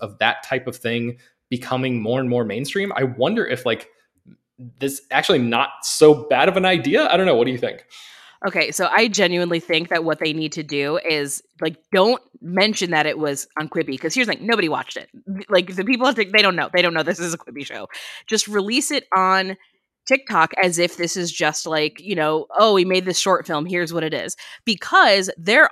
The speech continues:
Speaker 2: are filmmakers, there's, there's this one guy, and I don't know his <laughs> actual name, unfortunately. Like, it's just not in the front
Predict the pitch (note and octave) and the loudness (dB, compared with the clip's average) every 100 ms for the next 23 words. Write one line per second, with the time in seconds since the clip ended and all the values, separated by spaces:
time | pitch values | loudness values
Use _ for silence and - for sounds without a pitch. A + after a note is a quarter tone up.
0 | - D#4 D4+ G#3+ - - C4 B3+ F3 E3+ | 6 6 6 4 0 0 2 4 2 2
1 | D#3 D#3 F3+ E3 E3+ D#3+ E3 D3 F#3+ C4 | -2 0 -2 -2 -4 -6 -6 -4 -2 0
2 | A#3 A3 G#3+ G#3+ E3 D3+ D3+ E3+ G3+ G3+ | 2 4 4 2 -2 -2 0 -2 0 0
3 | F#3+ F#3 F3 D#3 B3+ - - G#3+ E3+ D#3+ | -2 -2 -2 0 -2 -6 -6 -6 -6 -8
4 | E3+ F#3+ - - - E3 - D#3 - E3+ | -8 -10 -12 -14 -8 -6 -4 -4 -4 -4
5 | D3 D#3+ E3 E3 E3 - E3+ - E3+ F3 | -2 0 4 4 2 2 2 2 -4 2
6 | D#3+ D#3+ - E3 D#3 D3+ D3 - D#3+ | 4 4 4 -2 -4 -2 -6 -2 -4